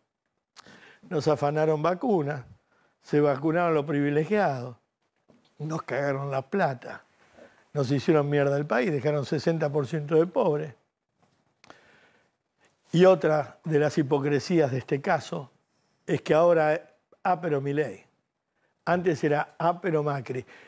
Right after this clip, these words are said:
Que dicho sea de paso, mucha gente en la calle, muchos peronistas incluso, me está diciendo, "Qué sólido lo vemos a Macri". O sea, que el argentino desesperado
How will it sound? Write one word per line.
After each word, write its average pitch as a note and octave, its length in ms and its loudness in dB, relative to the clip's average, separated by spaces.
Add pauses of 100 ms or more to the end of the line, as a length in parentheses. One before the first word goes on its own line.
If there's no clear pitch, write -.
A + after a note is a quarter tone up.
(140)
Que G#3 140 6
dicho G#3+ 400 2
sea A3 320 0
de D#3+ 140 0
paso, C#3 640 -6 (100)
mucha E3+ 400 0
gente F3 340 -2
en D3 100 2
la D3+ 120 0
calle, C3+ 480 -6 (680)
muchos A3+ 340 4
peronistas F3 640 2
incluso, D3+ 540 -2
me D#3 80 -4
está F3 160 0
diciendo, E3 480 0 (460)
"Qué A3 140 2
sólido G#3 540 2
lo D3+ 140 4
vemos F3 400 -4
a C3+ 80 -6
Macri". B2 480 -10 (880)
O E3+ 120 4
sea, C#3 420 0 (520)
que F#3+ 380 4
el F#3+ 140 4
argentino G3 640 0
desesperado C#3+ 920 -4